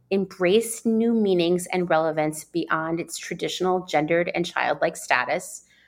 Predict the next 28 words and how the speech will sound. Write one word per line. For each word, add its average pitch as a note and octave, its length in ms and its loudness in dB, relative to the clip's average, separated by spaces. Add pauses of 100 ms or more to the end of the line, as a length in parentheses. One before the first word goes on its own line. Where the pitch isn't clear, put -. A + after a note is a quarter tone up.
(160)
which - 180 -12
I D3 200 2 (140)
absolutely F3+ 540 -2
agree F3+ 200 2
with. D3 160 0
I D#3 60 0
think D#3 220 -6 (420)
how E3+ 300 2
we F#3+ 160 -8
feel E3 260 -6
about F3 300 0
pink C#3 240 -14
has F3 160 -10
changed D3 320 -10
a G3+ 40 -2
lot. F#3 340 2 (760)
Among G3 360 2
them B3+ 220 2
are E3 220 -2 (160)
First G#3+ 360 -6
Blush, G#3+ 500 -2 (120)
Viva G3 380 -2
Magenta, G#3+ 720 -2
and E3 320 0
this F3 140 -6
one's F#3 140 -2
kinda F3 200 0
creepy, E3+ 440 -4